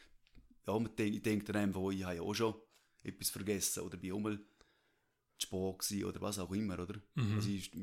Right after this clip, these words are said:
Speaker 1: ich setze mich noch viel in, in die Situation vom anderen und denk, ja, vielleicht hat's ja irgendeinen Grund, warum es nicht so war, oder?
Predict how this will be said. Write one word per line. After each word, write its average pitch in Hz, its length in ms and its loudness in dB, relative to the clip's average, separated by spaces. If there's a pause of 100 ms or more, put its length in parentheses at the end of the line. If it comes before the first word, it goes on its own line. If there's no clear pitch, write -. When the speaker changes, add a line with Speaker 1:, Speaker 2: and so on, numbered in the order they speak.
(140)
Speaker 1:
ich 98 100 -4
setze 120 220 4
mich 104 80 4
noch 101 100 2
viel 120 220 2
in, 110 180 -4 (160)
in 110 100 -8
die - 60 -4
Situation 113 520 2
vom 98 140 0
anderen 107 340 0
und - 80 -8
denk, 101 380 -2 (720)
ja, 95 140 2
vielleicht 98 260 -4
hat's 104 180 0
ja 107 80 2
irgendeinen 107 280 0
Grund, 98 480 -2
warum 101 160 -4
es 95 80 -4
nicht 101 160 -2
so 95 140 0
war, 90 420 -2
oder? 101 140 -2